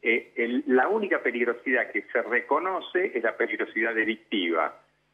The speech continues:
Eh, hoy está el criterio de salud mental de riesgo, eh, inminente,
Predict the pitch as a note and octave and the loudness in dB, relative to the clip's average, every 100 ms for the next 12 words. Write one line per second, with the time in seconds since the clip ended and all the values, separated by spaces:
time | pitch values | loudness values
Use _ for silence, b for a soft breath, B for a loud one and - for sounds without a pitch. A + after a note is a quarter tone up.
0 | - A2 A2 A2 A2+ - D3 F3+ G3+ - | -2 0 2 0 -2 2 4 4 2 -4
1 | C3+ - C#3+ C#3 C3+ B2+ - A2+ G2+ F#2+ | -4 -2 -2 -2 -4 -2 0 0 0 0
2 | G#2 A#2+ B2+ B2+ D#3 D#3+ D#3 G#2 - B2 | -2 -2 -2 -4 -2 -2 0 0 0 -2
3 | C#3+ D3+ D3 C#3+ D#3 D#3 - _ - G#2+ | 0 0 0 2 2 2 -4 _ -12 -6
4 | G#2+ G#2+ A#2+ A#2+ B2+ B2+ G#2 F#2 E2 F2 | -6 -6 -6 -2 0 2 0 -2 -4 -2
5 | E2 - | -2 -4